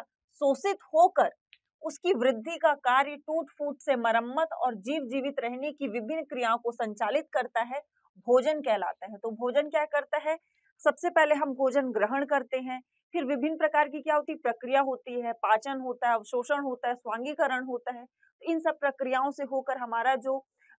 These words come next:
अ, ऊर्जा का प्रकार है, वो होकर गुजरता है और अंत में हमें इससे क्या मिलती है? ऊर्जा मिलती है। तो फूड डिक्शनरी के अनुसार क्लियर हुआ। तो all over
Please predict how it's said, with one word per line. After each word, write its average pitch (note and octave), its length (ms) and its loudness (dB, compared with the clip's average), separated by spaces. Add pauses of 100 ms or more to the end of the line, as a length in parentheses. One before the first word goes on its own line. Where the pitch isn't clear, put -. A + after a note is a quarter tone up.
अ, A#3 200 8 (340)
ऊर्जा B3+ 320 4
का D#4+ 180 4
प्रकार B3+ 440 2
है, C4+ 100 -8
वो B3 160 -4
होकर B3+ 320 -2
गुजरता G#3+ 460 -4
है D4+ 140 -4
और C4+ 260 -2 (200)
अंत D4 220 -4
में C4 100 -4
हमें A#3+ 220 -8
इससे A#3+ 200 -12
क्या B3 160 -4
मिलती A#3 340 -8
है? D#4+ 80 -6 (180)
ऊर्जा C4 260 0
मिलती F#3 380 -10
है। - 60 -12 (400)
तो C#4+ 60 -10
फूड E4 220 2
डिक्शनरी D#4+ 460 2
के D#4+ 100 -2
अनुसार D#4 260 0
क्लियर D4+ 320 2
हुआ। D#4+ 220 0
तो - 560 2
all F4 260 8
over E4 260 4